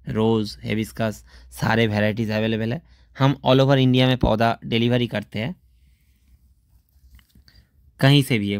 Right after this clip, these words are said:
कश्मीर से, कन्याकुमारी, गुजरात से, मिजोरम, कहीं भी आप मंगवा लीजिए, हम all over इंडिया में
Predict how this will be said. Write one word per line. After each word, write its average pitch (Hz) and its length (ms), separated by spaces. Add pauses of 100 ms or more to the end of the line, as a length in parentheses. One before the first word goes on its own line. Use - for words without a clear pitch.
(100)
कश्मीर 110 340
से, 117 140
कन्याकुमारी, 110 640
गुजरात 107 380
से, 107 260 (2250)
मिजोरम, 113 420
कहीं 113 320
भी 113 200 (120)
आप 110 140
मंगवा 107 340
लीजिए, 101 320
हम 101 280
all 104 160
over 104 160
इंडिया 104 320
में 101 180